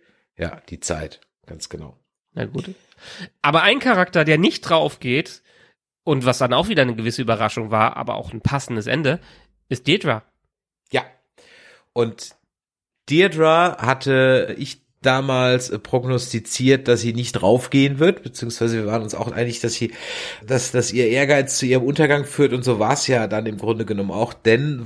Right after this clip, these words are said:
Speaker 1: weil sie einfach nicht warten konnte und die Befehlskette einhalten konnte, sondern es zu ihrem Erfolg machen wollte,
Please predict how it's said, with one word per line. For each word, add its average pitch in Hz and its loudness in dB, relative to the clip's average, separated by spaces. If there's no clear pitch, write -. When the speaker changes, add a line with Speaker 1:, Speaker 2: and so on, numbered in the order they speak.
Speaker 1:
weil 123 4
sie 127 -2
einfach 131 0
nicht 123 -6
warten 123 0
konnte 123 4
und 127 0
die 127 0
Befehlskette 123 0
einhalten 107 -4
konnte, 110 -4
sondern 120 0
es 113 -4
zu 131 0
ihrem 175 2
Erfolg 107 -2
machen 104 -6
wollte, 110 -4